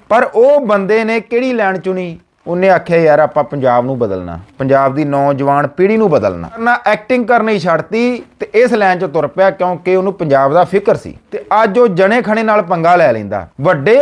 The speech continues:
ਵੱਡੇ ਲੋਕ ਗੱਡੀਆਂ ਤੇ ਉਹਦੇ ਕੋਲੇ ਜਾਂਦੇ ਨੇ ਤੇ ਉਹਦੇ ਅੱਗੇ ਹੱਥ ਜੋੜ ਕੇ ਖੜ ਜਾਂਦੇ ਨੇ, "ਬਾਈ ਜੀ, ਸਾਡਾ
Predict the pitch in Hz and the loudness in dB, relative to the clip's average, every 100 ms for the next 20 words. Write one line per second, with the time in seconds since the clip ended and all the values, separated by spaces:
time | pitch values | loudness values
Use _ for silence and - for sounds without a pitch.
0 | 277 226 156 214 240 185 175 185 214 233 | 4 2 0 0 0 0 0 0 0 -4
1 | 180 147 143 175 190 214 196 196 196 202 | -4 -2 -2 -2 0 0 0 0 2 2
2 | 202 165 160 170 190 160 139 120 147 175 | 0 0 2 4 4 2 0 0 -2 -2
3 | 175 175 165 143 165 139 - 120 139 151 | 0 0 0 0 0 0 0 -2 -2 -2
4 | 143 123 131 143 135 139 120 120 120 151 | -2 -2 -2 -2 -2 0 2 2 2 -2
5 | 151 127 139 139 | 0 0 0 -2